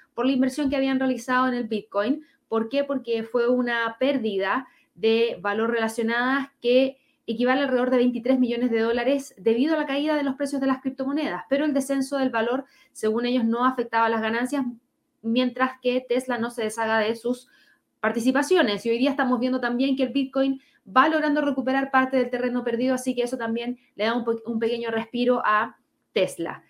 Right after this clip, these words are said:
Eh, así que esto fue bastante interesante. Lo que sí tenemos en cuanto a información de producción de vehículos,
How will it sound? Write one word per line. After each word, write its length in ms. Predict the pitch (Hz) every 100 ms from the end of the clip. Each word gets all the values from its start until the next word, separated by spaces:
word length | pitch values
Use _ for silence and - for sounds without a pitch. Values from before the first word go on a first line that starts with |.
| _ _
Eh, 800 | - 226 220 214 202 196 190 190 - _ _ _ _ _
así 220 | 214 262
que 80 | 262
esto 180 | 262 262
fue 380 | 247 254 247 -
bastante 480 | 214 214 262 262 269
interesante. 640 | 262 240 240 294 302 302
Lo 120 | 269
que 80 | 247
sí 140 | 240
tenemos 380 | 277 277 269 285
en 140 | 269 233
cuanto 360 | 233 233 240
a 140 | 226 233
información 640 | 226 233 226 220 269 262
de 260 | 247 254 254
producción 520 | 214 202 196 277 285
de 80 | 294
vehículos, 600 | 294 302 302 339 392